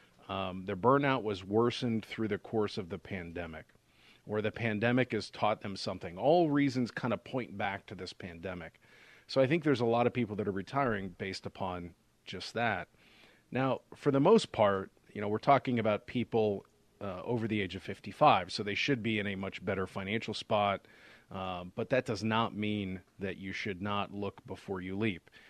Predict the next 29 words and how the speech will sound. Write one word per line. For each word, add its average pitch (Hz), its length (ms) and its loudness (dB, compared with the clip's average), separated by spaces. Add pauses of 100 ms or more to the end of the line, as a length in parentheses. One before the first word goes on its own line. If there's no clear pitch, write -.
(200)
Just 131 200 0
because 123 380 2
you 113 120 -2
have 107 220 -2
a 101 140 -2
nest 113 380 -2
egg 90 340 -8 (320)
does 98 220 -8
not 101 300 -2
mean 98 240 -6
that 95 100 -6
you 92 160 -8
have 92 260 -4
all 95 320 -6
of 85 140 -10
your 90 100 -8
ducks - 540 -10
in 92 120 -12
a 87 60 -12
row 90 280 -8
necessarily. 87 800 -2
And 87 100 -12
what 101 140 -2
do 101 100 0
I 98 100 0
mean 110 280 0
by 92 160 -2
that? 82 280 -8 (640)
The 107 160 -8